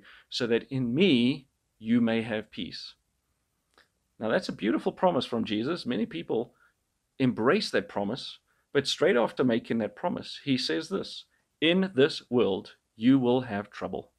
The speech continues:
It's the Greek word thlipsis. It literally means pressure, persecution, troubles. And,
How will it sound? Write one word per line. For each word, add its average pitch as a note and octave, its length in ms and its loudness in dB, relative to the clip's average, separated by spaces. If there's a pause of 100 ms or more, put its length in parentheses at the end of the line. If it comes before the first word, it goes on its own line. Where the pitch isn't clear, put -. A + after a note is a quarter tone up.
(280)
It's - 140 -20
the - 80 -12
Greek B2+ 260 -2
word B2 180 2
thlipsis. - 600 -6
It G#2 120 -8
literally A2 380 -2
means A#2 280 2
pressure, - 580 2 (400)
persecution, C#3+ 800 -4 (560)
troubles. D3 640 6 (320)
And, C#3+ 300 4